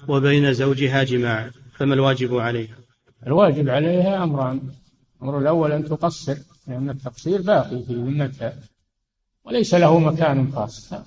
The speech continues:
Speaker 2: تقصر في أي مكان. والأمر الثاني تذبح فدية في مكة عن الجماع،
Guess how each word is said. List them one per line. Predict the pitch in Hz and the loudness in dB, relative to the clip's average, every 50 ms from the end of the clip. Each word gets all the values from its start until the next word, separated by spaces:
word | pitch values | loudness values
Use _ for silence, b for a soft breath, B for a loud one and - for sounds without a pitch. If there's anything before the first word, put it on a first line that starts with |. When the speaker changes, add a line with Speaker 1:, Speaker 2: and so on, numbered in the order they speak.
| _ - | _ -16
Speaker 2:
تقصر | 214 - - - - - 160 | -10 -10 -10 -8 -8 -8 -4
في | 165 175 180 160 | -4 -2 -2 -2
أي | 151 135 | -2 -2
مكان. | 120 120 120 - 117 - - - - - _ _ _ | -4 -6 -10 -12 -14 -16 -16 -18 -20 -20 _ _ _
والأمر | - 156 165 185 208 202 175 165 | 0 2 2 4 4 4 4 2
الثاني | 147 170 165 165 165 185 196 208 214 208 | 0 0 0 0 0 0 0 0 -2 -2
تذبح | 196 175 147 175 175 170 160 156 151 147 160 | -4 -4 -4 -2 -2 -2 0 -2 -2 -2 -2
فدية | 175 175 160 143 143 135 | -4 -2 -2 0 -2 0
في | 123 143 147 | 0 0 2
مكة | 139 135 135 135 - 170 147 | 2 0 0 -2 -2 -2 -2
عن | 131 135 139 147 135 | 0 2 2 2 2
الجماع، | 127 120 127 127 127 123 117 123 | 0 0 -2 -2 -2 -2 -4 -6